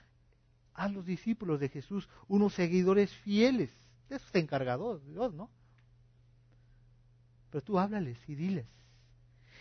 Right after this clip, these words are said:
Y dice, enseñándoles, así paso a paso, ¿no?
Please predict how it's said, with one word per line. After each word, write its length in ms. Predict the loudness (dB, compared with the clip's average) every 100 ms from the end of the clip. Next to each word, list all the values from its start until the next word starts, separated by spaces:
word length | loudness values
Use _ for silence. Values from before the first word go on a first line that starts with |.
| -6
Y 80 | 2
dice, 300 | 4 4 10
enseñándoles, 960 | 10 10 6 4 6 6 6 2 -4 -12
así 220 | -8 -4
paso 240 | -4 -4
a 80 | -6
paso, 320 | -4 -6 -8
¿no? 180 | -16 -20